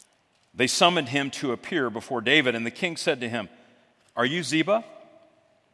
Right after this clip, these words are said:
"At your service," he replied. The king asked, "Is there no one still alive from the house of Saul to whom I can show God's kindness?" Ziba answered the king, There is still a son of Jonathan. He is lame in both feet.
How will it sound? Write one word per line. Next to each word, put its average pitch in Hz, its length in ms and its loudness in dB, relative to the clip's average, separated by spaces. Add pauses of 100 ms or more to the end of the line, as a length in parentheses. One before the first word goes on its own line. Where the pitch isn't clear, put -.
(160)
"At 160 200 2
your 156 100 -2
service," 117 600 -8
he 117 80 -14
replied. 95 560 -12 (880)
The 127 80 -6
king 180 240 0
asked, 135 320 2
"Is 123 100 -6
there 147 120 2
no 165 140 4
one 214 180 -2
still 170 300 0
alive 139 380 2
from 139 140 -8
the 123 80 -6
house 151 280 -4
of 127 100 -12
Saul 160 380 -2
to 143 220 -8
whom 160 200 -8
I 147 120 -2
can 131 200 -12
show 160 320 -8
God's 123 400 -8
kindness?" - 760 -16 (1080)
Ziba 127 240 4
answered 127 340 2
the 107 60 -12
king, 139 420 -6
There 139 140 -4
is 139 100 -6
still 196 240 -4
a 175 60 -4
son 180 260 -4
of 139 140 -8
Jonathan. 165 520 -4
He 160 200 -10
is 117 160 -12
lame 135 480 -8 (580)
in 127 100 -4
both 107 220 -2
feet. 127 280 -8